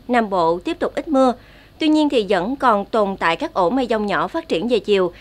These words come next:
gây mưa cục bộ ở một số nơi. Nhiệt độ ngày cao nhất là ba mươi lăm độ, chiều tối một số nơi có mưa rào và dông,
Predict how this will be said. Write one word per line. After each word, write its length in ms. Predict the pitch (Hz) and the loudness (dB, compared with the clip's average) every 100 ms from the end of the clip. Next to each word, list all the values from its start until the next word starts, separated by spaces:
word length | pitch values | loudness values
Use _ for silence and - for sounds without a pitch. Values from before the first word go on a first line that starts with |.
| - | -8
gây 100 | 294 | 0
mưa 140 | 285 277 | 2 2
cục 260 | 269 196 | -2 -6
bộ 360 | 180 180 170 196 | 0 2 2 0
ở 80 | 214 | -2
một 200 | 240 175 | -2 -2
số 120 | 277 | -2
nơi. 300 | 277 254 214 - - - | 2 2 2 -2 -20 -6
Nhiệt 160 | 254 247 | -4 0
độ 140 | 190 | 0
ngày 220 | 247 254 | 2 0
cao 220 | 208 262 247 | -2 -4 -2
nhất 360 | 277 330 - | -2 -4 -6
là 240 | 208 180 175 | -4 -2 -2
ba 120 | 233 | -4
mươi 120 | 233 | -4
lăm 160 | 233 220 | -4 -2
độ, 300 | 190 165 190 - - - | 0 2 0 -6 -12 0
chiều 140 | 226 | 2
tối 220 | 226 233 | 2 0
một 200 | 339 196 | 0 -4
số 100 | 277 | -2
nơi 140 | 269 233 | 0 0
có 140 | 269 | 0
mưa 180 | 285 226 | 0 0
rào 140 | 196 175 | 0 -2
và 80 | 175 | 0
dông, 180 | 226 | 0